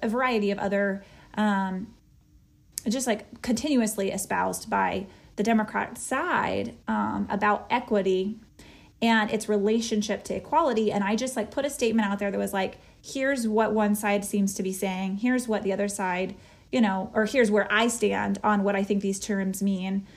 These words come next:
and what I feel like it seems to display in most definitions pre-twenty twenty." So, <laughs> so I, I just said, like, "Here's where I think we're, you know, where we're, what we're talking about when we say these words,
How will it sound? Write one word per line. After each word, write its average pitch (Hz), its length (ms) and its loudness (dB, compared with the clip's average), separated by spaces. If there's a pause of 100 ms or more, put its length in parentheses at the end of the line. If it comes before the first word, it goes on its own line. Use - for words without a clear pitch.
(240)
and 202 280 4
what 202 120 2
I 202 100 2
feel 208 260 2
like 202 200 0
it - 260 -4
seems 233 400 0
to 220 100 2
display 196 720 -2
in 196 320 2
most 202 580 -2 (400)
definitions 196 760 0
pre-twenty 208 800 0
twenty." 196 520 -4 (360)
So, 214 640 4 (440)
<laughs> - 40 0 (960)
so 277 420 8
I, 240 260 6
I 247 120 6
just 240 160 2
said, 359 160 6
like, 247 180 4
"Here's 277 300 -2
where 240 140 4
I 220 100 4
think 226 300 0
we're, 214 200 2
you 233 160 0
know, 208 460 0
where 240 200 2
we're, 214 220 2 (360)
what 247 220 2
we're 240 80 4
talking 302 440 0
about 202 240 -2
when 214 120 2
we 208 140 0
say 247 240 2
these 214 220 2
words, 196 560 -6